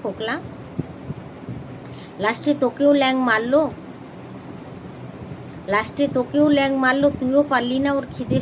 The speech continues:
স-, মানে, উম, তোর হাতটা ধরেছিল তো ও শরীরের খিদে মেটাবো বলে, কিন্তু তোর দ্বারায়ও ও শরীরের খিদেটা মিটলো না।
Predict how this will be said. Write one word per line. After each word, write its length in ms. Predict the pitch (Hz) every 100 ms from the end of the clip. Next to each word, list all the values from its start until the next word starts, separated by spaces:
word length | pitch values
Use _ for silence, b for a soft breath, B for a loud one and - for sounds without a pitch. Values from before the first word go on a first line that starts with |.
| -
স-, 140 | - 214
মানে, 180 | 208 233 233 B B B - -
উম, 300 | 190 190 190 196 - - -
তোর 140 | 269 254
হাতটা 340 | 240 226 - 269 247
ধরেছিল 400 | 254 254 294 285 285
তো 60 | 277 269 - - -
ও 20 | 262 269
শরীরের 520 | - 233 247 254 262 262 -
খিদে 280 | 254 240 240 214
মেটাবো 400 | 202 233 233 240 190
বলে, 200 | 180 160 135 - - - - - - - - - - - - -
কিন্তু 320 | 233 240 - 262 240 - - - 233
তোর 140 | 220 185
দ্বারায়ও 440 | 220 226 247 269 220 - - - 202
ও 20 | 220 -
শরীরের 440 | 214 202 233 247 -
খিদেটা 400 | - 214 233 247 226
মিটলো 320 | 208 - 240
না। 60 | 262